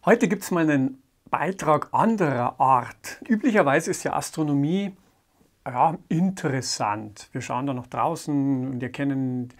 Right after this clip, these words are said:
das ein oder andere um unsere Welt. Aber so richtig relevant für unser tägliches Leben, also wenn's nicht gerade um Einschläge von Asteroiden <laughs> geht oder solchen Geschichten, dann ist das doch begrenzt erstmal.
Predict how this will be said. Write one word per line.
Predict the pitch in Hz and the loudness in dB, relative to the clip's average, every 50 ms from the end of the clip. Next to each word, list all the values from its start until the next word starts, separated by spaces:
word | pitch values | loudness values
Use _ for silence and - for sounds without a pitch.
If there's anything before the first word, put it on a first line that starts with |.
| - - _ | -20 -20 _
das | - 131 135 | -12 -8 -6
ein | - 135 147 156 | -4 -2 -2 -2
oder | 139 139 - | -2 -2 -2
andere | 139 156 151 147 143 | -2 -2 0 0 0
um | 143 139 | 0 -2
unsere | 135 147 143 - - - - | -2 -2 -4 -4 -6 -8 -6
Welt. | 131 147 143 180 240 285 247 - - - - - - - _ | -4 -2 0 0 0 -2 -4 -8 -18 -20 -20 -20 -20 -4 _
Aber | 139 151 165 165 139 - - | 0 0 0 0 -4 -6 -12
so | - - 143 | -12 -8 -4
richtig | 135 156 180 180 - 170 135 - | -4 -4 -4 -6 -8 -10 -6 -6
relevant | 143 127 113 131 147 208 240 247 226 196 175 165 214 240 | -6 -4 -2 -2 -2 0 0 0 0 0 -2 -4 -4 -4
für | - - - | -6 -6 -4
unser | - 170 160 160 139 | -4 -4 -4 -4 -6
tägliches | - - 139 151 190 - 196 185 180 143 - 139 | -4 -4 -4 -4 -2 -2 -2 -2 -2 -4 -2 -2
Leben, | 131 147 190 202 202 202 202 190 190 _ _ _ _ _ _ _ | -2 -2 0 -2 -4 -6 -8 -10 -12 _ _ _ _ _ _ _
also | - 127 139 151 147 | -6 -4 -4 -2 0
wenn's | 143 147 151 - | -2 -2 0 -2
nicht | 165 147 - | -2 -2 0
gerade | - 127 147 - 165 | 0 0 0 0 -2
um | 143 143 | -4 -2
Einschläge | - 143 156 - - 151 147 147 151 151 | -2 -4 -4 -4 -2 -2 0 0 0 0
von | - 147 131 | 0 -2 -4
Asteroiden | - - 143 - - - 147 127 135 143 - 165 170 | -2 -4 -6 -4 0 0 0 2 2 0 2 0 0
<laughs> | |
geht | 156 156 127 - - - - | -2 -2 -4 -4 -10 -8 -6
oder | 180 156 | -6 -6
solchen | - - - 165 160 165 | -4 -2 -2 0 0 0
Geschichten, | 151 135 - 165 160 160 - 165 160 - - - - - - - - - | -4 -4 -4 -4 -4 -4 -6 -8 -8 -8 -14 -20 -20 -20 -20 -20 -20 -6
dann | - 139 131 143 147 143 143 - - _ _ - - - - - - - | -2 -2 0 2 2 2 0 0 -6 _ _ -14 -12 -12 -12 -14 -16 -14
ist | - 170 - - - - | -14 -12 -12 -10 -6 -6
das | 147 135 - | -6 -6 -2
doch | - 147 147 - | -2 -4 -4 -4
begrenzt | _ - 151 - - 147 123 117 123 135 151 151 139 - - - - - - | _ -4 -4 -2 -2 -2 0 2 2 4 2 2 0 -2 -6 -8 -10 -14 -8
erstmal. | 135 123 120 - - - 117 113 110 113 | -8 -8 -8 -8 -8 -6 -4 -4 -4 -6